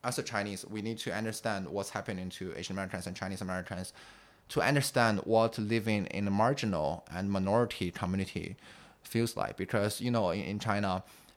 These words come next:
uh, we have this mainstream narrative, we have this national identity narrative that really impose, uh, imposes itself on any other minor narratives. And I think it's a,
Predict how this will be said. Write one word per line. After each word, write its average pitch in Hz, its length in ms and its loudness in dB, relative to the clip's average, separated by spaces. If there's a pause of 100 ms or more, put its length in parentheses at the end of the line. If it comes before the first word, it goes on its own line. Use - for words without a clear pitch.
(100)
uh, 98 200 0
we 107 120 0
have 107 200 0
this 98 200 -2
mainstream 101 720 -2
narrative, 98 480 0
we 107 80 2
have 117 140 2
this 110 160 0
national 107 460 0
identity 98 360 -4
narrative 95 540 -2
that 87 240 -2
really 98 440 -2 (380)
impose, 110 960 0 (100)
uh, 104 60 0
imposes 117 560 0
itself 98 420 0
on 90 160 -4 (220)
any 110 200 2 (120)
other 98 500 2 (240)
minor 104 460 4
narratives. 90 680 -2 (400)
And 101 180 0
I 95 80 0
think 107 220 -4
it's 104 220 -4
a, 95 120 -2